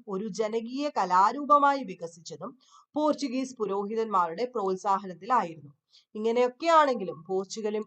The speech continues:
ഇന്ത്യയും തമ്മിലുണ്ടായ ബന്ധം സാംസ്കാരികവും രാഷ്ട്രീയവുമായ ഫലങ്ങളെ സംബന്ധിച്ചിടത്തോളം ശൂന്യമാണ്.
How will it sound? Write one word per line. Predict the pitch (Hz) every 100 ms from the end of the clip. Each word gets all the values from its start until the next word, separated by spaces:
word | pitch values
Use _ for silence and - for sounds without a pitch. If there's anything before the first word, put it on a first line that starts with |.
| -
ഇന്ത്യയും | 233 269 294 294
തമ്മിലുണ്ടായ | 277 240 233 220 208 196 185
ബന്ധം | 165 165 160 165 175
സാംസ്കാരികവും | 202 185 190 185 240 233 233 220 226 226
രാഷ്ട്രീയവുമായ | 208 196 190 - 233 233 233 220 220
ഫലങ്ങളെ | 202 185 190 196
സംബന്ധിച്ചിടത്തോളം | 233 240 240 233 208 202 170 160 156 165
ശൂന്യമാണ്. | - - 294 233 156 -